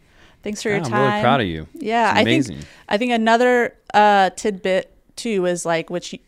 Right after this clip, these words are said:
Speaker 1: I'm sure you could relate to and, and people listening can, but just staying curious as well.
Speaker 2: Mm-hmm.
Speaker 1: Um, that's been important to me. Um, just like, "Hey, let's do something different here." It keeps it fresh, and I think that's why I've kind of gone,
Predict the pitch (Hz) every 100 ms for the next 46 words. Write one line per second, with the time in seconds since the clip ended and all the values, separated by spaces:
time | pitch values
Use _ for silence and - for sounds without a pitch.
0 | - 185 180 175 196 185 185 175 170 165
1 | - 185 175 170 170 - - 185 175 -
2 | 190 175 165 175 180 180 185 175 175 -
3 | 170 175 - - _ - 202 220 - -
4 | 233 214 214 - 180 185 262 302 - -
5 | - 202 190 170 180 226 262 - 113 98
6 | 101 101 190 185 185 - - 196 190 -
7 | 185 180 - 185 175 170 175 - _ _
8 | _ _ _ - 185 180 180 175 165 -
9 | _ _ _ - - 175 190 180 - 156
10 | 151 - _ 311 294 220 - 214 220 196
11 | 180 170 - 175 180 165 160 165 - _
12 | _ - 190 - 240 - - 180 185 -
13 | 185 180 202 175 151 - 165 160 156 156
14 | - 170 160 - 160 156 160